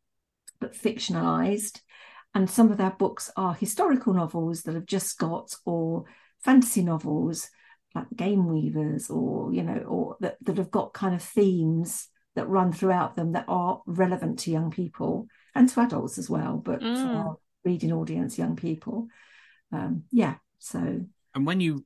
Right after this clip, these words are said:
Speaker 3: when you read a submission, what sense do you get?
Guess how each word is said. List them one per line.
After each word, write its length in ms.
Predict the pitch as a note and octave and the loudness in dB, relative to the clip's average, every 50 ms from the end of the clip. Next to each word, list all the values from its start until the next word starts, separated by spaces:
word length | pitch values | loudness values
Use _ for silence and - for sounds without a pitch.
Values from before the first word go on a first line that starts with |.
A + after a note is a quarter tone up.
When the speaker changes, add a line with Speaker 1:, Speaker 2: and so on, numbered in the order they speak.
| _ - | _ -2
Speaker 3:
when 180 | C#3+ D3 D3 | -2 0 0
you 140 | C#3+ C#3+ C#3 | 0 0 0
read 180 | C#3 C#3 C3 C3 | 2 0 0 0
a 40 | |
submission, 720 | A#2 - - A2+ A2+ A#2+ A#2+ A2+ - - F#2 D#2 C#2 B1+ - _ _ _ _ _ _ _ _ _ _ _ _ _ | -2 -2 -2 -2 0 0 0 0 -2 -4 -4 -4 -4 -6 -8 _ _ _ _ _ _ _ _ _ _ _ _ _
what 240 | _ B2+ B2 C3 - | _ -2 -2 -2 -2
sense 440 | - - - D3 C3 A#2 - - - | -4 -2 2 2 2 2 2 -2 -6
do 140 | - - G2+ | -4 -2 -4
you 80 | G2 | -2
get? 280 | F#2+ - G2 F2 E2 - | 0 2 2 2 2 0